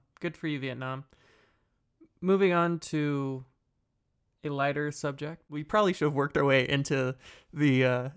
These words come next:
more difficult stuff, but I guess we got it over with quickly, and now it just, it's just fun from here. This next question is for me. You asked about festivals, parades, marches, and gatherings associated with cultural events.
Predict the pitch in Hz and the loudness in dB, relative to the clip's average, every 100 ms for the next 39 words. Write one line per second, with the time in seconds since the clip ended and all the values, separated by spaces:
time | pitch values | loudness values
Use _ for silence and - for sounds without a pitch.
0 | - - 147 135 120 - - - 147 147 | -12 -4 -2 0 -2 -6 -8 -4 -4 -6
1 | - - 156 165 180 - - - 139 147 | -6 4 6 8 6 2 -6 -10 -4 0
2 | 147 147 143 135 135 139 131 127 123 135 | 4 4 4 0 0 -4 -4 -4 -4 -6
3 | _ _ - 143 143 147 - - - 151 | _ _ -4 0 0 0 -4 -6 -6 -6
4 | 170 - 170 151 151 151 131 123 - _ | -6 2 4 4 2 0 -2 -6 -12 _
5 | _ _ _ _ _ _ - - 180 - | _ _ _ _ _ _ -12 -4 -4 -2
6 | 170 165 165 156 143 139 147 151 156 - | -2 -2 -4 -4 -6 -4 -2 -2 -6 -10
7 | _ _ 135 135 139 - 131 127 123 - | _ _ -4 -2 -2 -4 -2 -2 -4 -2
8 | 170 - 147 147 - 139 139 135 123 127 | -2 -2 -6 -8 -6 -4 -4 -6 -10 -10
9 | 127 123 127 127 120 127 127 127 127 - | -10 -12 -14 -12 -8 -6 -6 -8 -12 -12
10 | 131 123 123 123 - - 123 - 123 147 | -12 -10 -12 -12 -12 -14 -14 -14 -6 -2
11 | 156 156 - | -2 -4 -14